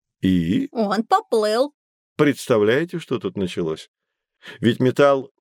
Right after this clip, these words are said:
Speaker 1: намного прочнее и долговечнее дерева.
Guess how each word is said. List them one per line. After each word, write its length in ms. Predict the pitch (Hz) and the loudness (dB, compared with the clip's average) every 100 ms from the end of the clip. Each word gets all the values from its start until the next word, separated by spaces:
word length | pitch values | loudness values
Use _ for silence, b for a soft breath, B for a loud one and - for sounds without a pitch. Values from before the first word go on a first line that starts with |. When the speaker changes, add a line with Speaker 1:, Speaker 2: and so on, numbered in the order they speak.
| _ - | _ -4
Speaker 1:
намного 480 | 120 120 131 127 | -2 0 0 -2
прочнее 680 | 127 131 127 - 147 170 170 | -2 -4 -4 -2 2 4 2
и 160 | - 160 | 0 -4
долговечнее 720 | 156 147 160 143 90 - 87 | -2 0 2 2 0 -4 -6
дерева. 400 | 87 123 52 - | -6 -8 -10 -14